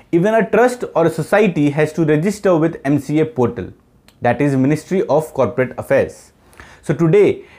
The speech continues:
through my video, I will not only update you on the new form C S R one, but also handhold you in getting an understanding and filling up the form.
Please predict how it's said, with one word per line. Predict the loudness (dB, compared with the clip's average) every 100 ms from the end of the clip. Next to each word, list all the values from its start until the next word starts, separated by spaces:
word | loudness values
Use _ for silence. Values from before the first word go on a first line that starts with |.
| -4
through | 0 2
my | 4 4
video, | 4 4 4 2 -2 -4 0
I |
will | 4 4
not | 4 4
only | 4 4
update | 4 4 4 2 2
you | 2
on | 4 4
the | 4
new | 4 2
form | 2 2 2
C | 2
S | 2 4
R | 4
one, | 4 4 2 -4 -8
but | -2 0
also | 2 2 2 0
handhold | 2 2 4 4 4
you | 4 2 2
in | 0 0
getting | 2 2 2 2
an | 0 0
understanding | 2 4 4 2 2 2 0 -4 -10 -2
and | 0 0
filling | 0 2 4
up | 2 0
the | -2
form. | 0 -2 -4